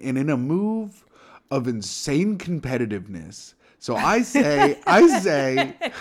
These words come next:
Speaker 1: I say, I'm, I say, I wear a hat. Michael was like, "Well, I should have a Kelly Green hat. I want a hat."
Speaker 2: Well,
Speaker 1: I
Speaker 2: here's
Speaker 1: was
Speaker 2: the
Speaker 1: like,
Speaker 2: thing.
Speaker 1: and
Speaker 2: I've
Speaker 1: I
Speaker 2: been shopping for a Kelly Green hat now for a month. I had a
Speaker 1: Right.
Speaker 2: New York Yankees Kelly Green hat all picked out. I don't know why I didn't buy it. Listener, I tell you, I don't know why.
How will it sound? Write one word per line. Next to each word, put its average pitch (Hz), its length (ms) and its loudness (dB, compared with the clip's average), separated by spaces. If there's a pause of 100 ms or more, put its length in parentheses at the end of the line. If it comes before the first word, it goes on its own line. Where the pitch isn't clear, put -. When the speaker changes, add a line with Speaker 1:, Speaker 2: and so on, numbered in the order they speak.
(320)
Speaker 1:
I 226 240 8
say, 131 460 0
I'm, 196 320 2 (160)
I 202 600 -2
say, 156 120 4
I 185 160 6
wear 180 240 4
a 131 60 2
hat. 139 220 -2
Michael 160 300 0
was 120 140 -2
like, 107 180 -10
"Well, 165 160 -2
I 214 180 2
should 156 220 -6
have 113 440 0
a 120 60 -8
Kelly 127 280 -4
Green 107 200 -8
hat. 107 160 -6
I 165 180 0
want - 140 -2
a - 40 -2
hat." 277 80 0
Speaker 2:
Well, 330 80 4
Speaker 1:
I 359 60 4
Speaker 2:
here's 392 60 6
Speaker 1:
was 381 60 2
Speaker 2:
the 381 60 2
Speaker 1:
like, 349 60 2
Speaker 2:
thing. 285 80 0
Speaker 1:
and 311 60 0
Speaker 2:
I've 359 180 10
Speaker 1:
I - 40 2
Speaker 2:
been 370 220 6
shopping 254 420 4
for 240 80 -2
a 214 60 -2
Kelly 240 260 0
Green 226 180 -4
hat 185 240 -4
now 190 220 -4
for 208 340 -4 (140)
a 202 360 4
month. 196 420 -8
I 196 80 -6
had 190 160 2
a - 20 2
Speaker 1:
Right. 151 120 -2
Speaker 2:
New 233 120 -2
York 254 220 2
Yankees 320 480 2
Kelly 285 220 0
Green 262 180 -6
hat 202 240 -2 (240)
all 247 180 6
picked 339 220 -4
out. 247 160 6 (100)
I 311 60 -6
don't 480 240 2
know 403 40 6
why 359 160 4
I - 40 2
didn't 294 220 -2
buy 262 180 0
it. 294 160 -4 (180)
Listener, 277 460 0
I 220 80 -2
tell 247 240 -4
you, 277 200 -4
I 170 100 -10
don't 170 160 -8
know 175 120 -8
why. 156 140 -14